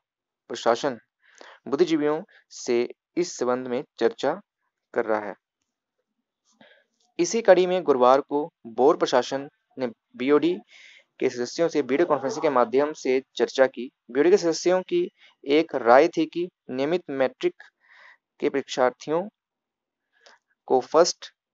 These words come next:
व सेकंड टर्म प्री बोर्ड इंटरनल असेसमेंट और प्रैक्टिकल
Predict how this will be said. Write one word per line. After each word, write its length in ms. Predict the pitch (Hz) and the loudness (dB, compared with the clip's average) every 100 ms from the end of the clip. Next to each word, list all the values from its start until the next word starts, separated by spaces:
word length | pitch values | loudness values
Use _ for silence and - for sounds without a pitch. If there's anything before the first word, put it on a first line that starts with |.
| _ - | _ -6
व 220 | 117 123 - _ _ _ _ _ _ _ - | -2 -2 -2 _ _ _ _ _ _ _ -18
सेकंड 460 | - 123 135 190 | -2 0 2 0
टर्म 240 | 165 151 156 - | 0 -2 -4 -4
प्री 160 | 156 | -2
बोर्ड 300 | 143 131 139 - | 2 0 0 -6
इंटरनल 280 | 127 117 165 | -8 -4 -4
असेसमेंट 420 | 165 131 139 135 | -6 -6 -6 -6
और 220 | - 135 - | -2 -4 0
प्रैक्टिकल 460 | 123 - 170 190 | -2 -2 0 0